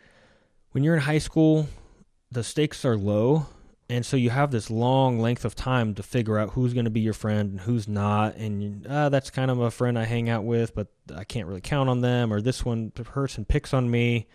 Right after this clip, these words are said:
uh, so I think that they're being mean. Well, actually, they're actually trying to be, tease me, and we're really friends," and it's just trying to figure it out. So it takes a long time to figure out who's actually really close and who's not.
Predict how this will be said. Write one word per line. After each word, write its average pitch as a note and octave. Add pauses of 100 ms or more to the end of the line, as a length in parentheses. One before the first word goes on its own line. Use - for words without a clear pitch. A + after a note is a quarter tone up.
(460)
uh, A2
so A#2
I A2+
think B2+
that -
they're A#2
being A2
mean. A#2
Well, A2
actually, C3
they're A#2
actually B2+
trying A#2+
to A2
be, A2
tease C3+
me, A2+
and A2+
we're A2+
really A#2+
friends," D#3+
and A#2
it's A2+
just -
trying F3
to A#2
figure C#3+
it C3
out. B2+
So B2+
it A#2
takes F3+
a B2+
long B2
time A#2+ (560)
to A#2
figure B2
out A2
who's C3+
actually B2
really A#2
close A2+
and G#2
who's G#2+
not. G2